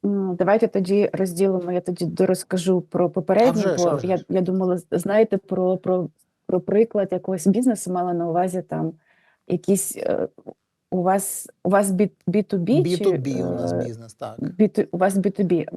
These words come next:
Speaker 1: Я все ж таки, якщо взяти для команди, ну, там теж будуть схожі процеси, просто в бі ту сі про-, простіше пояснити, на, ну, не, воно схоже, але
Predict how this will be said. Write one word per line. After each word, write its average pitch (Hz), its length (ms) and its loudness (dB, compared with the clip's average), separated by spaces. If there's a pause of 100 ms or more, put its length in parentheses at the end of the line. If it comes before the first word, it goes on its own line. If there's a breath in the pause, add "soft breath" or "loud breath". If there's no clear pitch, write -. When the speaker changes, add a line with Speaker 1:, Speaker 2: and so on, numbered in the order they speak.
(120)
Speaker 1:
Я 190 160 4
все 202 200 0
ж - 100 -8
таки, 190 180 -2
якщо 180 220 -2
взяти 190 380 0
для 170 220 0
команди, 175 840 0 (1200)
ну, 220 80 2
там 214 180 2
теж 220 300 2
будуть 180 260 -2
схожі 196 340 -2
процеси, 196 520 -4
просто 196 340 -2
в - 20 -2
бі 170 140 0
ту 170 120 -8
сі 202 280 -2 (140)
про-, 180 240 -4
простіше 190 580 -2
пояснити, 185 640 0
на, 170 340 -4 (220)
ну, 240 220 2
не, 160 120 0 (220)
воно 180 240 -2
схоже, 220 560 0
але 175 300 2